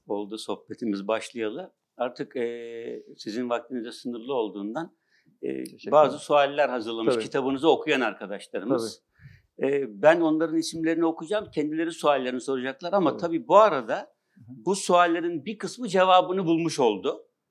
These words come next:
Speaker 1: Onun
Speaker 2: Evet,
Speaker 1: için,
Speaker 2: evet, onu
Speaker 1: e,
Speaker 2: kısa
Speaker 1: ben
Speaker 2: keseriz.
Speaker 1: ismini okuduğum
Speaker 2: Evet.
Speaker 1: arkadaşım, e,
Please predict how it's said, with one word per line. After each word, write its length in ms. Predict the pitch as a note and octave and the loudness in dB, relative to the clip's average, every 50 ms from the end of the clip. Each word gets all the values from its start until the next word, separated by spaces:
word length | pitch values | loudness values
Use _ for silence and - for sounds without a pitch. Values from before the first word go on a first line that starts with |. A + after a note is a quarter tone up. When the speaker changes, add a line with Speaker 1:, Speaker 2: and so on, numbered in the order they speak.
| _ _ _ _ _ _ _ | _ _ _ _ _ _ _
Speaker 1:
Onun 160 | - D#3+ G3+ A3+ | 0 2 2 2
Speaker 2:
Evet, 100 | G#3+ F3 | 2 0
Speaker 1:
için, 240 | - - D#3+ E3 - - | 0 -2 -4 -4 -2 -6
Speaker 2:
evet, 240 | E3+ - - - _ | -6 -6 -6 -10 _
onu 200 | - - E3 D#3+ | -10 -6 0 2
Speaker 1:
e, 120 | D3 D3 D3 | 4 4 4
Speaker 2:
kısa 140 | C#3+ F3+ F#3+ | 6 6 6
Speaker 1:
ben 60 | F3+ - | 6 6
Speaker 2:
keseriz. 160 | F#3+ D3+ C3 - | 4 0 0 2
Speaker 1:
ismini 180 | A#2 - G3 G#3 | 0 0 4 4
okuduğum 340 | G#3 G3+ - F3+ E3 D#3 F#3+ | 2 2 2 0 0 0 2
Speaker 2:
Evet. 100 | F#3+ F#3+ | 4 4
Speaker 1:
arkadaşım, 880 | F#3+ F#3+ F#3 - F#3+ E3 F3+ E3+ - - G#3+ A3 G#3 G3+ - - D#3+ | 4 4 2 -2 -6 -6 -6 -8 -2 0 0 0 0 -6 -8 -6 -4
e, 600 | D#3+ D#3+ D#3 D#3 D3+ D3+ D#3 D#3 D#3 D#3 D3+ - | -4 -2 -2 -6 -8 -10 -12 -10 -8 -8 -8 -8